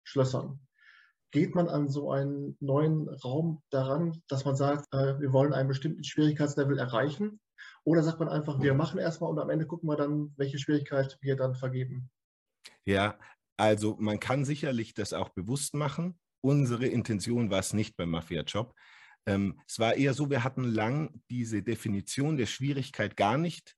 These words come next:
Speaker 2: mit angegeben, weil wir länger der Meinung waren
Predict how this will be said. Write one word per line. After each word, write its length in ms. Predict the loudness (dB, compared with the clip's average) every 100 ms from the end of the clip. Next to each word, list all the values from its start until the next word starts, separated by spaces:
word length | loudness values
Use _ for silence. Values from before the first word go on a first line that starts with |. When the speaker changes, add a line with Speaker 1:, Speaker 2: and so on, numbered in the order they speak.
| _
Speaker 2:
mit 300 | 0 0 0
angegeben, 680 | -2 0 0 0 0 0 -2 -6 -18 -18
weil 800 | -12 -4 4 4 6 4 2 0
wir 260 | 0 2 4
länger 400 | 4 4 2 2
der 140 | 2
Meinung 420 | 2 0 0 -2
waren 480 | -2 -2 -4 -6 -10